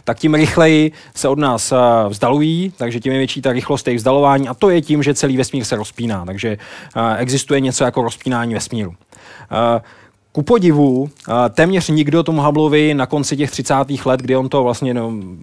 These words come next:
on to publikoval poprvé někdy v roce devatenáct set dvacet osm, pokud se nepletu, ale v třicátých letech mu prakticky nikdo mu nevěřil. A to z toho důvodu, že ten Hubble úplně špatně změřil tu rychlost zdalování těch galaxií. Takže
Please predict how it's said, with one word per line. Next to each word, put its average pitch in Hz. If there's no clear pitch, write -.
on 104
to 127
publikoval 123
poprvé 123
někdy 120
v 98
roce 107
devatenáct 120
set -
dvacet 120
osm, 139
pokud 127
se 143
nepletu, 127
ale 120
v 110
třicátých 123
letech 131
mu 147
prakticky 143
nikdo 151
mu 165
nevěřil. 123
A -
to 180
z -
toho 170
důvodu, 165
že 151
ten 165
Hubble 151
úplně 170
špatně 151
změřil 147
tu 143
rychlost 135
zdalování 110
těch 110
galaxií. 98
Takže 98